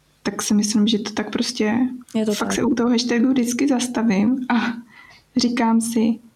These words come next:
Speaker 1: ale jako to není jenom, že bych ho sem teďka dávala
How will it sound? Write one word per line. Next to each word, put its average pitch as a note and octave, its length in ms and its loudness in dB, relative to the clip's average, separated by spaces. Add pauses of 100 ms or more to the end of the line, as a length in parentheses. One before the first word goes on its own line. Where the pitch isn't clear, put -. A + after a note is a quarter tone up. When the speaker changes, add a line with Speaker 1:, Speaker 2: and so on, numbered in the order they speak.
(300)
Speaker 1:
ale G#3+ 280 0
jako A3 520 0
to A3 180 -4
není A3 200 2
jenom, D#4+ 180 2
že A#3 100 0
bych G#3+ 100 0
ho G#3+ 60 0
sem G#3+ 200 0
teďka - 260 -4
dávala G3 640 0